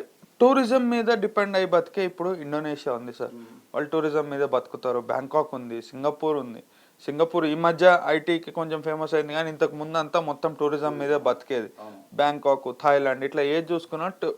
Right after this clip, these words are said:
Speaker 1: టూరిజం మీద బతికే
Speaker 2: అవును.
Speaker 1: దేశాలు అంత తొందరగా ఎవరితో పుల్ల పెట్టుకోవడానికి ట్రై చేయవు.
Speaker 2: చేయవు.
Speaker 1: మరి వీళ్ళకేం సార్ ప-, ఇజ్రాయెల్ పప్పెట్? అసలు ఇజ్రాయెల్ ఎవడు? వాడు ఏషియా, ఏషియాలో ఎన్నో మూల ఇంత దేశం.
Speaker 2: అవును.
Speaker 1: ఇజ్రా-, ఇండియాలో ఏ,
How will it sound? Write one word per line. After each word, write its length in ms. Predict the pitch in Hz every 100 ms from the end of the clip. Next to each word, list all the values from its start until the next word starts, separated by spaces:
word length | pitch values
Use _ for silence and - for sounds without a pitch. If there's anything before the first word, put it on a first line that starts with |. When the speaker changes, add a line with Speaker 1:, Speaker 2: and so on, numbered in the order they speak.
| -
Speaker 1:
టూరిజం 400 | 226 220 202 190
మీద 100 | 185
బతికే 360 | 180 160 -
Speaker 2:
అవును. 100 | 170
Speaker 1:
దేశాలు 600 | 156 151 156 127 120 180 240 - _ _ _ - -
అంత 300 | 190 226 294
తొందరగా 560 | 285 220 247 277 302 285
ఎవరితో 400 | 233 233 247 285
పుల్ల 260 | 247 247
పెట్టుకోవడానికి 600 | 254 254 247 233 226 220
ట్రై 220 | 214 202
చేయవు. 360 | 208 190 156 - - 117
Speaker 2:
చేయవు. 280 | 101 95 - _ _ _ -
Speaker 1:
మరి 140 | -
వీళ్ళకేం 500 | 233 285 349 349 320
సార్ 220 | 240 220
ప-, 180 | 214 220 180
ఇజ్రాయెల్ 460 | 214 190 226 220 220
పప్పెట్? 300 | 208 208 196
అసలు 260 | 175 185 147
ఇజ్రాయెల్ 420 | 131 135 202 165
ఎవడు? 280 | 143 151 123
వాడు 480 | 131 165 151 147
ఏషియా, 360 | 135 143 160 175 175 - - -
ఏషియాలో 400 | 131 127 147 165
ఎన్నో 460 | 170 143 156 170
మూల 260 | 143 135 151
ఇంత 220 | 156 127
దేశం. 340 | 113 113 127 -
Speaker 2:
అవును. 300 | 107 110 107 -
Speaker 1:
ఇజ్రా-, 320 | 151 175 208 -
ఇండియాలో 520 | 208 214 277 - 269
ఏ, 140 | 220